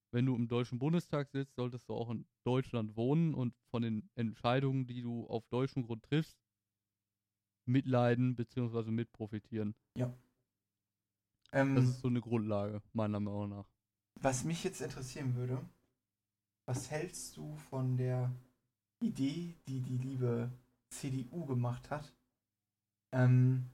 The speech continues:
Speaker 2: der liebe Friedrich Merz, das ist ja dein bester Freund, ihr seid ja
Speaker 1: Das hab ich noch
Speaker 2: richtig
Speaker 1: nie
Speaker 2: dicke
Speaker 1: gehört.
Speaker 2: Ähm, doch, ihr seid richtig dicke Freunde, das wei-, weißt du einfach noch nicht.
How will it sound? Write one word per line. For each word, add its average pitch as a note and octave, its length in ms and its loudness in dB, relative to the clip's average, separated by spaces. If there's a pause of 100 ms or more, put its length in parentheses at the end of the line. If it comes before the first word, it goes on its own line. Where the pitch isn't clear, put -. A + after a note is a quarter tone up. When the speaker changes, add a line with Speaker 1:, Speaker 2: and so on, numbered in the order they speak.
(1040)
Speaker 2:
der B2+ 180 4
liebe C3 400 4
Friedrich C3 460 0
Merz, C3+ 240 0
das A#2+ 100 -6
ist A#2 100 -6
ja C3 80 -2
dein B2 140 2
bester B2 280 -4
Freund, C#3 540 -6
ihr C3 60 -10
seid B2+ 180 -4
ja B2+ 80 4
Speaker 1:
Das B2+ 160 2
hab C#3 80 4
ich C3+ 100 6
noch B2+ 80 4
Speaker 2:
richtig C3+ 160 4
Speaker 1:
nie C3+ 60 2
Speaker 2:
dicke C3 80 4
Speaker 1:
gehört. A#2+ 360 -2 (460)
Speaker 2:
Ähm, B2+ 360 6
doch, C3 200 -2
ihr B2+ 100 -6
seid B2+ 200 -2
richtig B2+ 160 -10
dicke B2+ 240 -4
Freunde, B2+ 300 2
das B2 220 -4
wei-, B2+ 140 0 (140)
weißt C3+ 300 -8
du B2 60 -4
einfach A#2+ 180 -4
noch C3 180 -6
nicht. C3+ 240 -8